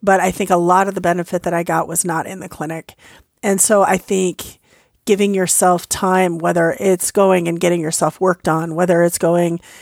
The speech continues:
and w-, whatever, taking time away and an opportunity to sort of reboot. Like, I have never, I've never taken a week off of work. And so to take a week off of work and leave town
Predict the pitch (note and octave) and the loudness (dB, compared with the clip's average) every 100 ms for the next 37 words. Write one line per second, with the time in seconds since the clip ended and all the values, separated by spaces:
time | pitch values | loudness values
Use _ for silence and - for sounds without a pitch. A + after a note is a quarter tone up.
0 | - - F#3 E3+ E3 - _ _ _ _ | -14 -2 0 0 -2 -8 _ _ _ _
1 | _ - A3 F#3+ G3+ G3+ F#3+ G3 F#3+ E3+ | _ -12 -12 -4 2 4 4 4 4 2
2 | E3 E3+ - - _ - B3 A#3 B3 G#3 | 2 0 -8 -20 _ 0 0 2 0 0
3 | - E3 D#3+ F3+ A3 C#4 C#4+ _ _ _ | -2 2 2 2 2 0 -4 _ _ _
4 | - F#3 E3 D#3+ F3+ G#3+ B3 - - G3 | -2 -2 0 0 0 0 -2 -6 -4 0
5 | F#3 F3 - F3 F#3 - F#3 F3+ F3 E3 | 2 2 0 0 -2 -2 -2 0 0 0
6 | F#3 E3+ E3 E3 D#3 D3+ D#3 - - G3+ | 0 0 0 -2 -2 -4 -6 -12 -8 -8
7 | - A3+ A3+ G#3 G3 F3+ F3+ F3 E3 - | -4 0 2 0 0 0 2 2 0 -4
8 | _ _ A3 G#3+ G#3+ G#3 G3+ G3+ D#3 F3 | _ _ -2 0 2 4 2 2 -2 -6
9 | - - G3+ F3+ E3+ E3+ F3 D#3+ - D#3+ | -6 -2 0 0 -2 -4 -4 -8 -8 -10
10 | - - - - _ _ _ - _ _ | -10 -12 -14 -20 _ _ _ -20 _ _
11 | _ - G#3 G3 A3 G3+ - A3 A3 A3 | _ -2 0 2 2 2 0 0 2 2
12 | F#3+ F#3+ F#3+ F3+ F#3+ F3 F3 F3 - G3+ | 4 4 2 0 0 -2 0 0 -2 -4
13 | F#3+ F3+ F#3 F#3 F3 - - _ _ _ | -2 -2 0 -2 -2 -8 -20 _ _ _
14 | _ _ _ - A#3 F#3+ D#3+ E3 | _ _ _ -2 2 2 0 -4